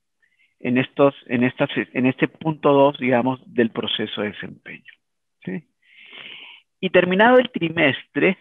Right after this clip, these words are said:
o el bimestre, dependiendo del periodo, es la etapa, digamos, de evaluar qué tan bien logramos la meta que nos fijamos, ¿no? Y cómo reconocemos esas metas. Podemos hacer esa matriz, ¿se acuerdan de la matriz que les mostré en la sesión anterior?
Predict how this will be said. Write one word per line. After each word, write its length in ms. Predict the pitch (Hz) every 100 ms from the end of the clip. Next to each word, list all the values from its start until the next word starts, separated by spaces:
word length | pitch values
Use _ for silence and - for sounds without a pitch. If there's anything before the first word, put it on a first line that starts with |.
| _ _ _ _ _ -
o 100 | 113
el 60 | 110
bimestre, 640 | 117 160 196 - 123 143
dependiendo 640 | 151 117 107 120 123 127
del 140 | 127 117
periodo, 580 | 120 120 110 110 143 _ - - -
es 200 | - 131 - -
la 140 | 139
etapa, 320 | 131 135 135 147
digamos, 360 | 135 131 139
de 80 | 127
evaluar 460 | 113 113 113 95 -
qué 100 | 156
tan 220 | 151 170 156
bien 260 | 165 165
logramos 540 | 143 127 143 139 117 - - _ _ _ _ -
la 180 | 127 113
meta 480 | 131 123 - 143 _ -
que 100 | 113
nos 180 | 107
fijamos, 680 | - - 104 95 - - - _ _ _ _ - _ -
¿no? 160 | 143 -
Y 100 | 139
cómo 300 | - 143 156
reconocemos 760 | 156 143 127 120 - 175 156 -
esas 280 | 104 104 -
metas. 320 | 92 - - - _ - - - -
Podemos 240 | 131 151
hacer 260 | 151 - 143
esa 180 | 139 147
matriz, 320 | 131 175 185
¿se 80 | 135
acuerdan 280 | - 139 143
de 80 |
la 100 | 139
matriz 260 | 123 - 139
que 120 | -
les 80 | 131
mostré 340 | 120 117 135 143
en 80 |
la 100 | 139 -
sesión 340 | 127 - 135
anterior? 460 | 139 127 147 175